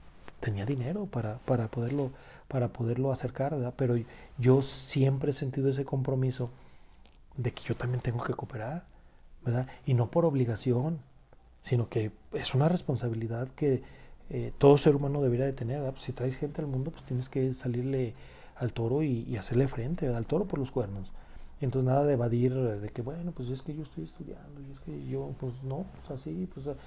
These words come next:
"Ay, con lo que tú ganes, y ahí nos la vamos llevando". Nunca fui conformista, nunca en la vida he sido conformista, siempre ando viendo qué más, y qué más, y qué más. Y eso no, no es que sea ambición, simplemente es lograr estar mejor.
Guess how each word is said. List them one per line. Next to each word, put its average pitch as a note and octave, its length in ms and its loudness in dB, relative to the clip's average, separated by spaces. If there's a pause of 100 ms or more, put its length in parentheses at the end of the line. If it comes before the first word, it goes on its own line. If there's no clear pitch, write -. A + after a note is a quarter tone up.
(260)
"Ay, F#3+ 160 -4
con F#3+ 160 2
lo F3+ 100 2
que F3+ 80 0
tú F#3 160 0
ganes, F#3+ 420 -6
y E3 60 2
ahí E3 60 2
nos F3 140 2
la D#3+ 60 0
vamos D#3 240 -2
llevando". C3 400 -4
Nunca C#3 380 0
fui - 160 -4
conformista, A#2+ 580 -4 (560)
nunca D#3+ 400 0
en C#3 80 -4
la C#3 60 -4
vida C3+ 160 -2
he C3 60 -6
sido D3 200 -6
conformista, B2 600 -4
siempre C3+ 360 -4
ando D3 200 -4
viendo C#3+ 300 -4
qué - 100 -4
más, B2+ 320 -4
y - 20 -12
qué C3 140 -4
más, B2 240 -6
y C3+ 40 -8
qué C3+ 100 -4
más. B2 160 -4 (600)
Y D#3 120 2
eso D#3+ 240 -2
no, E3 300 2
no D3+ 240 -2
es C3+ 80 -6
que - 120 -4
sea C#3+ 180 -4
ambición, C#3+ 560 -4
simplemente C#3+ 680 -4
es C#3+ 140 -10 (680)
lograr C#3 640 2
estar B2 340 -2
mejor. C3 300 -2